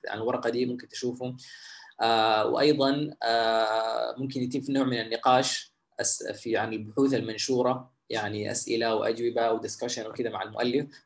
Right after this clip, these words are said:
فهي منصة تفاعلية، مش تكون ب-، يعني منصة تواصل اجتماعي زي الفيسبوك مثلا، لكن موجهة نحو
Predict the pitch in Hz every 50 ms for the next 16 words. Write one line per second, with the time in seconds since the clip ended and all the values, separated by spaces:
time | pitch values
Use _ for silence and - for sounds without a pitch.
0 | _ - 135 160 160 156 170 170 - 165 139 139 127 131 117 104 117 123 143 160
1 | 156 156 147 131 131 - - 147 147 143 123 123 117 113 107 107 101 104 107 107
2 | 110 110 - - 107 104 _ _ _ _ - 113 117 120 123 135 113 110 - -
3 | 117 120 123 120 117 110 110 107 107 104 - 123 123 123 120 117 - 131 131 -
4 | 143 127 90 110 110 - - 131 135 143 135 - - - - - - _ - 123
5 | 123 120 123 131 127 123 135 120 123 123 127 139 139 151